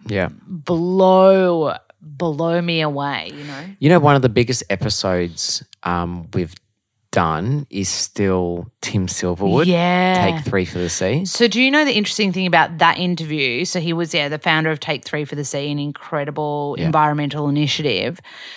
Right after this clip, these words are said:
Speaker 2: I, I thought I had fucked up that interview so badly 'cause he is so smart. His, his intellect is so
Speaker 1: Yeah.
Speaker 2: high. And when we were talking, I was,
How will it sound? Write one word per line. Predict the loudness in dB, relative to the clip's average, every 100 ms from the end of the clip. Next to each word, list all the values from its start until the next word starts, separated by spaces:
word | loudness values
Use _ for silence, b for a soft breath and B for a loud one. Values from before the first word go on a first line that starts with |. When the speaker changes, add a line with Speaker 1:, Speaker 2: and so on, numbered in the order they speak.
| B B _ _ -16 -2
Speaker 2:
I, | 2 4
I | 4
thought | 4 4
I | 4 2 _
had | -6 -2 -4
fucked | 0 -2 2 0
up | 0
that | 0 0
interview | -2 -4 -4 -4
so | 0 4 6
badly | 6 4 2 -4
'cause | -4 -4
he | -2 -4 -2
is | -4
so | -4 2 2
smart. | 2 0 0 -2
His, | -2 -2 -2 -8
his | -10 -10 -14 -8 -6
intellect | 0 0 2 2 2 2
is | -2 -2 0 4
so | 6
Speaker 1:
Yeah. | 6
Speaker 2:
high. | 6 6 6
And | 2 0 0 -4 B B B B
when | 4
we | 4
were | 4 2
talking, | 2 2 2 0 0 -2 -4 -8
I | -2 2
was, | 2